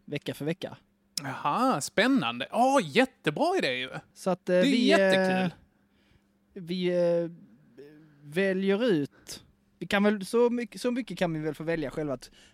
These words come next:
Speaker 1: om vi får in förslag så väljer vi vad vi ska prata om.
Speaker 2: Det tycker jag låter rimligt.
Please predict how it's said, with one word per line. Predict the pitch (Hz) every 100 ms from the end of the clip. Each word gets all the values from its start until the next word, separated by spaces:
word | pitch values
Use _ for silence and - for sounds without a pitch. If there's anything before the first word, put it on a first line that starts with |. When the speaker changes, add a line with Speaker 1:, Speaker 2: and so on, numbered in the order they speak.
| -
Speaker 1:
om | 156
vi | 165
får | 226 214
in | 214 180
förslag | 185 233 156 160
så | 160
väljer | 151 190 123 123 123
vi | 147
vad | 165
vi | 175
ska | 160 151
prata | 160 151 -
om. | - _ _ _ _
Speaker 2:
Det | - 202 202
tycker | - 165
jag | 147
låter | 135 135
rimligt. | 127 120 -